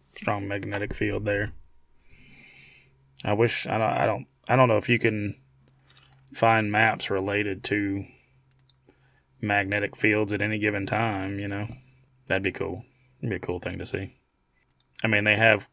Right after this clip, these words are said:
cameras that watch the sun that you can look at, watch it twenty-four hours a day. That's how they found that weird craft that was next to the sun. Did y'all see that?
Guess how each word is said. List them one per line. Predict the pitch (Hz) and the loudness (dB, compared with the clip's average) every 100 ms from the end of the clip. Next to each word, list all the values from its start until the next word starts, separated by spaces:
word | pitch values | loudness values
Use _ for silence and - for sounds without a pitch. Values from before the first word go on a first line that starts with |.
| - | 0
cameras | 107 107 104 98 | 2 2 0 0
that | 104 | 0
watch | 101 101 - - | 2 2 0 -4
the | 92 | -2
sun | 104 110 104 | -2 -2 -2
that | 107 - | -4 -4
you | 110 | -4
can | 107 104 | -2 -2
look | 107 107 | -2 -2
at, | 101 - | -4 -8
watch | 113 104 101 92 | -4 -4 -2 -4
it | - | -4
twenty-four | 107 110 - 107 | -4 -2 -2 0
hours | 107 107 101 | 0 0 -2
a | |
day. | 107 113 127 - _ _ _ _ _ _ - | 0 2 0 -6 _ _ _ _ _ _ -2
That's | 110 | 4
how | 120 | 6
they | 95 | 6
found | - 117 113 113 | 6 6 8 6
that | 113 | 4
weird | 110 117 117 110 | 6 8 8 6
craft | - 117 120 127 - | 4 8 10 8 6
that | - | 4
was | 107 117 | 2 2
next | 117 - - | 2 2 2
to | 113 | 4
the | 110 104 | 4 4
sun. | 98 120 113 123 | 4 4 4 4
Did | 113 | 4
y'all | 117 | 4
see | 117 110 | 4 4
that? | 117 135 - | 6 6 4